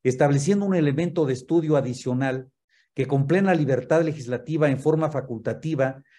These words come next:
pueda valorar la comisión correspondiente para la toma de su determinación con plena libertad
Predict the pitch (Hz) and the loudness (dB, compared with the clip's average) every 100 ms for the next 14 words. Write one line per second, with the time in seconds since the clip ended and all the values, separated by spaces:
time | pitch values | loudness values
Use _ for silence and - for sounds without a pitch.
0 | _ _ 160 185 175 147 135 160 165 - | _ _ 4 6 6 4 6 4 2 -2
1 | 139 117 170 170 143 156 156 139 117 - | -6 -2 0 0 0 -2 0 -2 -4 -4
2 | 123 120 123 117 113 113 _ _ _ _ | -2 0 -2 -2 -6 -8 _ _ _ _
3 | 139 135 131 127 175 180 175 - 127 127 | 0 2 2 2 2 2 2 -2 -6 -6
4 | 131 117 123 123 117 117 117 - 151 156 | -4 -4 -2 -2 -2 -4 -6 0 2 2
5 | 156 - _ - 127 131 165 165 139 120 | 0 -10 _ -4 -2 0 2 2 2 0
6 | 117 - 147 151 | 0 0 0 0